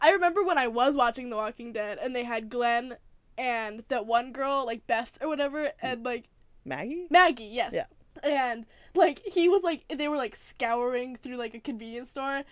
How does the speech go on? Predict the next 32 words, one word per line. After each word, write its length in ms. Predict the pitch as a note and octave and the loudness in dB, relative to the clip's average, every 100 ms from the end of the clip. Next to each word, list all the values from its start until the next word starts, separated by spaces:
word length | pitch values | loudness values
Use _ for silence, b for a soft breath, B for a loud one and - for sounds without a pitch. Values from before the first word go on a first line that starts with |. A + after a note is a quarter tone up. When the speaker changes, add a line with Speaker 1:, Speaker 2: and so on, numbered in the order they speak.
| B - | B -10
Speaker 1:
and 140 | C4 | -4
he, 100 | D4 | -2
like, 180 | B3+ A3 | -2 -6
found 300 | - A3+ A#3+ | -6 -6 -6
a 40 | |
box 280 | F#3+ A3 - | -6 -6 -8
of 60 | C4+ | -12
condoms 420 | F3 G#3+ A#3 B3 | -10 -8 -8 -8
or 60 | |
whatever, 260 | C4 C4+ C#4+ | -6 -4 -2
and 140 | D4+ C4+ | -4 -4
he 80 | |
was 140 | B3+ A#3+ | -4 -6
like, 160 | A#3 - B C#5+ B4+ | -8 -10 B -10 -8
<gasps> 60 | B4 A4 | -6 -4
<laughs> 280 | G4+ G4+ | -4 0
like, 680 | B4 - E5 - D#4 D5 - | 2 10 12 12 12 12 12
it 100 | A4 | 12
was, 200 | A#4 G#4+ | 12 12
Speaker 2:
I 40 | A#3+ | 12
Speaker 1:
like, 80 | |
Speaker 2:
was 120 | E4 C#4 | 10 8
like, 500 | C#4 G#3+ F4 C4 F#3+ | 6 6 6 6 4
"Fuck 300 | - A#3+ - | 2 4 6
yeah." 360 | A#3+ C4+ F#3+ G3 | 6 8 8 10
Speaker 1:
yeah. 220 | F#4 F4 - | 10 8 6
<laughs> 60 | |
It 260 | - B4 A4+ | 8 10 12
was 200 | C#5+ A4 | 10 10
literally 260 | G#4+ G#4+ F4 | 10 12 10
just, 180 | G4+ | 6
like, 240 | F4+ F4+ | 4 0